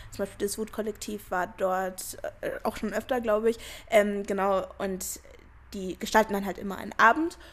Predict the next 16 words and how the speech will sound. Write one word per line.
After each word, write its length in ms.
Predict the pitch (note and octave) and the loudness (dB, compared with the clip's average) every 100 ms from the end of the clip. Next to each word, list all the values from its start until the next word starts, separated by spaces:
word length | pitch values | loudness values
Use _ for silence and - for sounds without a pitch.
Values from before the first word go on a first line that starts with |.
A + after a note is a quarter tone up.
| - - - | -20 -6 4
und 680 | A3+ G#3 G#3 G#3 G#3+ - | 4 4 0 -4 -6 -4
da 120 | G3+ G3+ | 0 0
hat 140 | F#3+ | -2
mich 260 | A3 - - - - - - | -6 -10 -14 -18 -16 -10 -2
Andi 200 | G#3+ F#3 | -2 0
Alt 180 | G3 - | -2 -4
halt 100 | - | -8
eben 160 | G3 | -8
gefragt, 540 | G3 - F#3+ C#4+ - - | -8 0 2 2 0 -6
äh, 180 | - E3+ | 2 2
ob 240 | - - - - | 2 -6 -10 -16
wir, 420 | - A3+ C#4+ F4 F#4 - - - - | -2 2 4 2 -2 -8 -20 -20 2
ähm, 520 | A3+ A#3 A#3 A#3 A#3+ A#3+ - - - | 6 6 4 0 -2 -4 -12 -6 0
was 180 | A#3 | 2
machen 300 | C4 C4 D#4 | 4 2 2
wollen 280 | C4+ C4+ C#4 | 0 0 -2